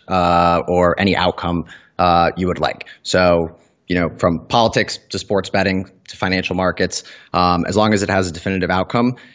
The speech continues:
you can go onto Augur, and with a little bit of a, a,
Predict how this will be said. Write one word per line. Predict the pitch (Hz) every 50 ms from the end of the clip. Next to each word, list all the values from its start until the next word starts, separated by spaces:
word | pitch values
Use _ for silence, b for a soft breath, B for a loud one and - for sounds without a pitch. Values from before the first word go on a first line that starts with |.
| B B -
you | 92 101 107
can | - - 104 101 98
go | 95 101 95 95 92 90 90 90 - -
onto | 101 104 104 107
Augur, | - 92 92 92 90 90 92 92 90 87 - -
and | 90 90 90 90 90 90 82
with | 95 -
a | 95
little | 95 98 98 90
bit | 95 95
of | 95 80
a, | 92 92 87 87 87 87 85 85 - -
a, | 90 87